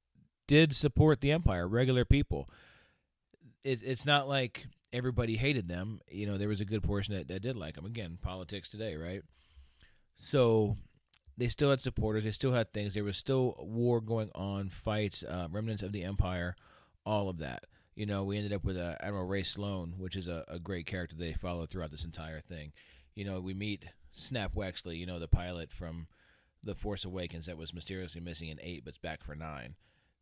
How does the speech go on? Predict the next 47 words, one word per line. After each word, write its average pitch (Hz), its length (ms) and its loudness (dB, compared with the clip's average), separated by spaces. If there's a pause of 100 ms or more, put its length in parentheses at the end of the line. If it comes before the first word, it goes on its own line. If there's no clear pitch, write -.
(100)
Uh, 90 320 -6
these 117 180 -4
kinda 95 280 -6
cool 104 220 -8
things. 90 500 -10
Um, 85 340 -8 (160)
Bones, 101 540 -6
his 95 260 -8
battle 104 320 -4
droid 98 300 -6
that 90 80 -8
he 90 80 -6
turns, 92 600 -8 (180)
that, 82 160 -10
that 78 120 -10
Snap 98 360 -6 (100)
turns 92 340 -8
into 92 280 -8
a, 85 120 -6
like, 82 140 -12
a 71 80 -16
killing 92 320 -10
machine. 82 460 -8 (440)
A - 40 -6
lot 156 160 2
of 143 60 -6
cool 139 200 0
characters 104 560 -4
in 95 80 -10
here. 80 280 -12 (520)
Um, 85 440 -10 (420)
Sinjir 120 360 -4
Rasvilas, 104 760 -6 (100)
probably 110 180 0
one 107 120 -6
of 101 80 -8
my 92 80 -8
favorite 95 260 -4
characters 101 400 -8
in 101 100 -6
Aftermath. 73 600 -10 (480)
Now, 123 220 -2
here's 135 260 0
the 120 80 -6
trick 131 240 -4
of 104 100 -4
this. - 320 -8